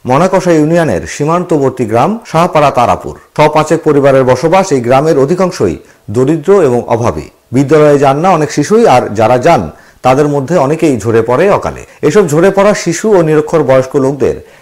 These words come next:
লেখাপড়ার দায়িত্ব পালন করছেন পল্লী চিকিৎসক আব্দুর রশিদ। শিক্ষার আলো ছড়ানোর কাজটি নীরবে নিভৃতে করে যাচ্ছেন একত্রিশ বছর ধরে। নিজের সংসার চালানোর দায় হলেও নিয়মিত ছেলেমেয়েদের পেন্সিল, খাতা, কলম কিনে দেন এই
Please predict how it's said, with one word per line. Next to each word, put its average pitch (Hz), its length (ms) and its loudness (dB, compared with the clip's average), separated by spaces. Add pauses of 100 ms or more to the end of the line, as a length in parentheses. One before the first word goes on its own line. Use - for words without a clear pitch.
(100)
লেখাপড়ার 151 540 0
দায়িত্ব 123 320 0
পালন 113 260 -2
করছেন 180 400 -4
পল্লী 175 320 0
চিকিৎসক 147 420 -4
আব্দুর 92 280 -2
রশিদ। 82 420 -10 (120)
শিক্ষার 196 400 -2
আলো 214 180 2
ছড়ানোর 190 400 2
কাজটি 170 400 -2
নীরবে 170 400 2
নিভৃতে 165 440 0
করে 135 220 0
যাচ্ছেন 131 460 -2
একত্রিশ 170 440 -4
বছর 117 220 -2
ধরে। 87 320 -4 (340)
নিজের 139 260 0
সংসার 160 340 -4
চালানোর 135 420 0
দায় 123 200 2
হলেও 185 300 2 (360)
নিয়মিত 196 360 2
ছেলেমেয়েদের 156 600 2
পেন্সিল, 143 400 -2
খাতা, 147 280 -4
কলম 135 280 0
কিনে 127 240 -2
দেন 160 220 0
এই 127 220 0